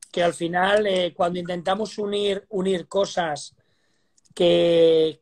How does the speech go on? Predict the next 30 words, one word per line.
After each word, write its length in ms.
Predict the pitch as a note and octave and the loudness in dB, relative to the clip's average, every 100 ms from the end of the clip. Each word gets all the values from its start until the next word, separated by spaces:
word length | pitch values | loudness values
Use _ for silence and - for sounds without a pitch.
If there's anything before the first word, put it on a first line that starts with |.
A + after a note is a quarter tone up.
| _ | _
que 160 | E3+ D#3+ | 0 2
no 120 | F#3+ | 2
lo 140 | G3 | 0
son 320 | - F#3+ G3+ | 2 2 2
a 80 | F3 | 0
lo 440 | E3 D#3+ D#3 D#3 D3+ | -2 -4 -4 -6 -4
saludable, 560 | D#3 D3+ D3 F3 F#3+ | -4 -4 0 0 2
a 80 | E3 | 0
lo 120 | D#3+ | -2
sano, 500 | D3 F3 F#3+ F3+ C#3+ _ _ _ _ | -4 -2 -2 -4 -10 _ _ _ _
en 160 | E3+ E3+ | -4 2
vez 160 | F#3 F#3 | 2 4
de 160 | G3+ | 2
unirlas 640 | F#3+ F#3 G#3 G3 F3+ D#3+ E3+ | 2 2 0 2 0 0 -2
a 320 | D#3+ D#3 D#3+ | 0 0 -2
lo 160 | E3 D#3+ | 0 0
hedonista, 640 | D#3 D#3 G3 G3 - D#3 | 0 -2 -4 -4 -4 -2
al 140 | D3+ D3 | -2 -4
disfrute, 720 | D3+ - - G3 G3+ F#3+ D#3 | -8 -8 0 2 2 2 2
al 260 | D3+ D3+ | 4 2
gozo, 640 | D3 F#3 G#3 - E3 C#3 - _ _ _ _ _ _ | 4 6 6 2 -4 -4 -10 _ _ _ _ _ _
a, 180 | F3+ D#3+ | -2 -2
si 120 | F3 | -2
queremos, 340 | D#3+ E3+ G3 F#3 | 2 2 2 2
al 140 | F3+ | 0
estatus, 560 | D#3 - F#3+ G3+ F#3+ D#3+ | 0 0 0 0 0 -2
a 60 | |
la 100 | D#3+ | -2
posición 360 | D3+ D3+ D#3+ F#3+ | -2 -4 -4 -2
social, 400 | F#3+ F3+ F#3+ | -2 0 -2